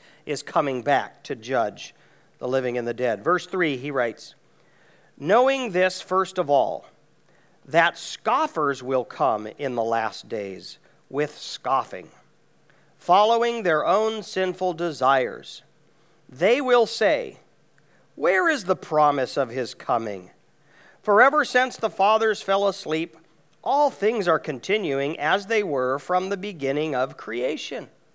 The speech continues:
So a scoffer is one who laughs at, derisively, the truths taught in the Bible. And in particular, this truth that Jesus is going to come back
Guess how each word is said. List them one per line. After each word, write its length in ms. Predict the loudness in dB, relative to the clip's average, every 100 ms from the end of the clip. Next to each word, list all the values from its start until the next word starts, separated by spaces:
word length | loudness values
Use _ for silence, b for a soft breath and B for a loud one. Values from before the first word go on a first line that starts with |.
| _ _ b b b b b b
So 200 | 0 4
a 120 | 4
scoffer 640 | 4 -2 4 4 4 2 2
is 260 | 0 -4
one 280 | 0 2 2
who 260 | 0 0 0
laughs 640 | 4 4 6 4 0 -14 -14
at, 500 | -8 -6 -6 -10 -16 -20 _ _ b b b -6
derisively, 1000 | 0 4 2 2 -6 -6 -10 -10 -12 -16 b b b -2
the 300 | 2 2 2
truths 640 | -2 0 2 0 -6 -16 -20 _ _ _ _
taught 380 | -2 0 0 -4
in 140 | -6
the 60 | 2
Bible. 400 | 4 2 -2 -12 _ _ _ _ b b b b
And 400 | 2 6 6 4 -4
in 300 | -4 -4 -4
particular, 720 | -8 -8 -2 -2 2 4 4
this 220 | 2 -2
truth 340 | -2 -2 0 2
that 180 | 0 0
Jesus 460 | -4 -4 -6 -6
is 120 | -6
going 260 | 0 0 0
to 40 | -6
come 320 | -4 -4 0
back 440 | 2 4 2 -4